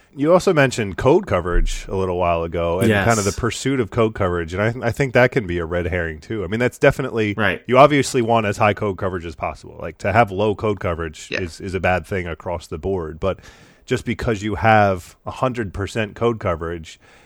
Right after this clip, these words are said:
Speaker 1: doesn't mean, that just means that you're executing
Speaker 2: Right.
Speaker 1: a hundred percent of your code at least once for one
Speaker 2: Yeah.
Speaker 1: scenario, right? Again, it's
Speaker 3: Yeah.
Speaker 1: not
Speaker 2: I do not like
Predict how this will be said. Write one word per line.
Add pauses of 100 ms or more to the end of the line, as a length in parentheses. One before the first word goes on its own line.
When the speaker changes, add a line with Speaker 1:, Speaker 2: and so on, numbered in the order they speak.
(160)
Speaker 1:
doesn't
mean,
that
just
means
that
you're
executing
Speaker 2:
Right.
Speaker 1:
a
hundred
percent
of
your
code
at
least
once
for
one
Speaker 2:
Yeah.
Speaker 1:
scenario,
right?
Again,
it's
Speaker 3:
Yeah.
Speaker 1:
not
Speaker 2:
I
do
not
like